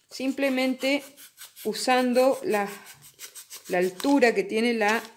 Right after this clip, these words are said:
la, el Telgopor y colocando la trincheta de esta manera. Hacemos una capa de cartapesta. Una vez que ya tenemos las tapas, lo que vamos a hacer es, vamos a hacer un aro de metal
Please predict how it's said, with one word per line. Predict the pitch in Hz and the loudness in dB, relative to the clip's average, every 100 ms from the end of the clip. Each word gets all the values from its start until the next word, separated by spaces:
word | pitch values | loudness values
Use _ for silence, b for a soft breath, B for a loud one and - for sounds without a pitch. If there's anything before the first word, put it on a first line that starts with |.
| - | -8
la, | 196 190 180 175 170 | -4 -4 -4 -8 -6
el | 196 | -6
Telgopor | 190 247 247 302 330 349 - B B B B | -2 0 0 0 2 2 -2 B B B B
y | 302 320 | -2 0
colocando | 330 311 311 277 285 285 302 | 2 2 2 2 2 2 2
la | 262 | 2
trincheta | 262 247 247 240 269 262 285 285 - - _ | 0 -2 -2 0 -2 2 0 0 -8 -20 _
de | 196 233 | 2 2
esta | 226 277 | 2 -2
manera. | 254 247 254 254 B B B | 0 0 0 -2 B B B
Hacemos | 190 - 240 247 | -4 0 2 2
una | 254 240 | 2 2
capa | 233 - - 233 | 4 2 4 4
de | 208 | 4
cartapesta. | 214 214 214 214 254 254 269 - - - - - _ _ _ - | 0 0 0 0 -2 0 -6 -6 -16 -20 -20 -20 _ _ _ -6
Una | 285 330 | -2 0
vez | 269 | 0
que | 269 220 | -2 0
ya | 208 | 0
tenemos | 208 208 214 202 | 0 0 -2 -2
las | 190 143 | -4 -4
tapas, | - 185 - 214 - B B B B B - | -4 -2 -2 -4 -8 B B B B B -10
lo | 208 226 | 0 0
que | 240 | 2
vamos | 302 320 | 0 -2
a | 254 | -4
hacer | 220 - 247 247 - | -6 0 0 0 -2
es, | 190 180 - B B B B B B - | -2 -2 -8 B B B B B B -12
vamos | - 220 262 | -4 -2 -2
a | 247 | -4
hacer | - 247 233 | -2 0 2
un | 226 | 2
aro | 220 226 226 | 2 2 2
de | 208 | 2
metal | 185 185 254 269 302 | 0 -4 -2 -2 -4